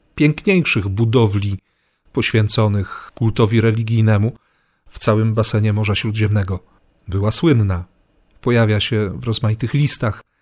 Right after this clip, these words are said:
pogańskich również, niekoniecznie pisanych przez ludzi wierzących, przez praktykujących Żydów, jako miejsce, jako przestrzeń piękna, szczególnie piękna. Ale Jezus komentuje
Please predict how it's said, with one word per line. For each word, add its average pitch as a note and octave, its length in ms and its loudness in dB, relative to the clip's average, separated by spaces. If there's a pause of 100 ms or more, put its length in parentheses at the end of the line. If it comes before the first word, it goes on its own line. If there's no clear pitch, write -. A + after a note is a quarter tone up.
(300)
pogańskich B2+ 580 0
również, G2 640 -2 (600)
niekoniecznie A2+ 840 0
pisanych G2+ 420 -4
przez - 520 -4
ludzi G#2+ 400 -2
wierzących, B2+ 640 2
przez - 320 -12 (340)
praktykujących A2 720 0
Żydów, A2+ 380 0 (600)
jako B2 460 0 (180)
miejsce, B2 640 2
jako A#2+ 260 -4
przestrzeń D#3+ 760 -2 (420)
piękna, G#2+ 600 0 (200)
szczególnie E3+ 760 2
piękna. G#2 560 -2 (800)
Ale A#2+ 200 2
Jezus B2 400 -2
komentuje A#2+ 760 0